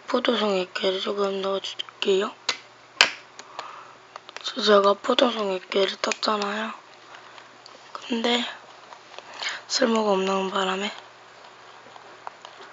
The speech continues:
네, 일단은 아무 액기나 되고요. 시중에 파는 액기, 포도송 액기 그런 거면 다 됩니다. 음, 지금 기미가 안 보여요.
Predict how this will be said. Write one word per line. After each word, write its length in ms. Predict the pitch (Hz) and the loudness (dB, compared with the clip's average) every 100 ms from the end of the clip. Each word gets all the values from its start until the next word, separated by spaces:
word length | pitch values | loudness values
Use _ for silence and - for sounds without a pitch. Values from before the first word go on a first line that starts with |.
| - - - - - - - - - - - - - - - - - - - - | -18 -20 -20 -20 -20 -20 -20 -12 -10 -10 -12 -14 -14 -16 -18 -16 -14 -2 0 6
네, 60 | |
일단은 640 | 226 254 240 262 240 240 285 | 8 8 12 12 12 8 6
아무 440 | - 196 220 285 254 | 10 10 10 8 8
액기나 360 | 202 - 196 | 6 2 2
되고요. 460 | 185 196 190 226 226 - - - - | 2 0 2 4 4 0 -10 -8 -2
시중에 440 | - 294 277 269 240 | 4 6 8 8 6
파는 380 | - 277 269 196 | 8 8 8 6
액기, 220 | - - - | 2 -4 6
포도송 460 | - 247 208 196 180 | 6 8 6 4 2
액기 360 | 180 - 226 | -2 -2 -2
그런 260 | 226 214 196 | 2 2 2
거면 240 | 180 185 | 0 0
다 140 | 185 196 | -2 -2
됩니다. 440 | 196 190 180 180 - - - - - - - - - - - - - - - - - - - - - - - - - - - - - - - - - - - - - - - - - - - - - - - - - 233 | -2 -4 -4 -8 -10 -12 -12 -10 -10 -8 -8 -8 -6 -6 -2 -4 -2 -12 -12 -18 -18 -20 -20 -20 -20 -20 -20 -20 -20 -18 -18 -20 -6 -6 -6 -12 -10 -10 -8 -8 -6 -4 -6 -6 -10 -10 -20 -20 -20 -2 0 0 0 0
음, 120 | 202 | 2
지금 220 | - 214 | 2 2
기미가 340 | - 226 220 202 | 2 4 8 8
안 160 | 185 | 8
보여요. 380 | 185 185 190 | 6 6 6